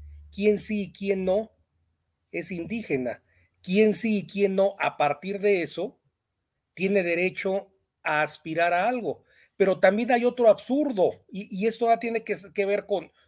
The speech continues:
con Xochitl, aunque sí es algo que se ha generado a partir, eh, eh, eh, de dichos de la semana pasada. Eh, eh, un indi-, y, y es a lo que me refería yo con indigenismo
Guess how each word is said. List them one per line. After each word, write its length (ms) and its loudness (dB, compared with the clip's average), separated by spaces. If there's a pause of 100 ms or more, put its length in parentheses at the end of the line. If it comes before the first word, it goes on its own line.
(140)
con 200 -2
Xochitl, 480 0 (160)
aunque 340 0
sí 140 -2
es 120 -2
algo 160 2
que 100 -8
se 100 -2
ha 60 -4
generado 360 0
a 120 -2
partir, 560 -4 (680)
eh, 220 -8
eh, 260 -6
eh, 640 -8
de 160 0
dichos 340 0
de 100 2
la 120 4
semana 500 0
pasada. 720 2 (640)
Eh, 340 -6
eh, 520 -6 (1800)
un 180 0
indi-, 320 0
y, 200 -8
y 120 -2
es 120 2
a 60 4
lo 120 2
que 100 -6
me 140 0
refería 440 -2
yo 220 0
con 160 -2
indigenismo 920 -4